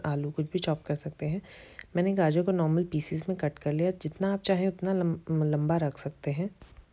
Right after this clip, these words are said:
simply ऊपर वाले बटन को प्रेस कर करके देखा, because मुझे finely chopped गाजर नहीं चाहिए थी, तो मैंने थोड़ी देर बाद उसे र-,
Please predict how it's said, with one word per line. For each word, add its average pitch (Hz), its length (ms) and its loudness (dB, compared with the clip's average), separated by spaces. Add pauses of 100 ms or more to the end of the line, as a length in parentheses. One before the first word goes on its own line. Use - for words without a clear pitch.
(220)
simply 185 260 4
ऊपर 180 200 4
वाले 185 200 4
बटन 175 320 2
को 180 100 -2
प्रेस 156 280 0
कर 175 180 0
करके 180 300 0
देखा, 160 260 2
because 175 280 -2
मुझे 196 200 2
finely 180 460 0
chopped 170 580 -2
गाजर 160 300 6
नहीं 175 200 2
चाहिए 139 260 -2
थी, 170 160 -4
तो 185 140 -6
मैंने 170 240 0
थोड़ी 170 260 0
देर 170 180 2
बाद 156 240 0
उसे 156 200 -2
र-, 185 180 2